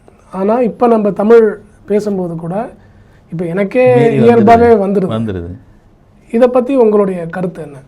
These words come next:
Speaker 2: தவிர்க்க தான் முடியல. முடிந்தாலும் நம்ம பேசுறோம் தான்,
Speaker 1: ம்.
Speaker 2: விரும்புறோம் தான். ஆனா ஒரு சயின்ஸ் ஃபிக்ஷன் போன்ற ஒரு கதையில,
Speaker 1: ம்.
Speaker 2: அஹ், நிறைய விஷயங்கள் வந்து, அந்த தமிழ் படுத்திக்கிட்டே இருக்க முடியாது.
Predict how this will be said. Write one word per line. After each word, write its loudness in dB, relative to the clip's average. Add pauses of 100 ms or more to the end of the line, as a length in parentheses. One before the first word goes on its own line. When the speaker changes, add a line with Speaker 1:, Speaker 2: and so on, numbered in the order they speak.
(240)
Speaker 2:
தவிர்க்க 0
தான் 0
முடியல. 2 (100)
முடிந்தாலும் 2
நம்ம -2
பேசுறோம் 0
தான், -6
Speaker 1:
ம். -10
Speaker 2:
விரும்புறோம் -2
தான். -6 (420)
ஆனா -2 (460)
ஒரு -4
சயின்ஸ் 0
ஃபிக்ஷன் -6
போன்ற 0
ஒரு 2
கதையில, 2
Speaker 1:
ம். -10 (460)
Speaker 2:
அஹ், 0
நிறைய 2
விஷயங்கள் 0
வந்து, -4 (440)
அந்த -4 (840)
தமிழ் 2
படுத்திக்கிட்டே -2
இருக்க -4
முடியாது. -6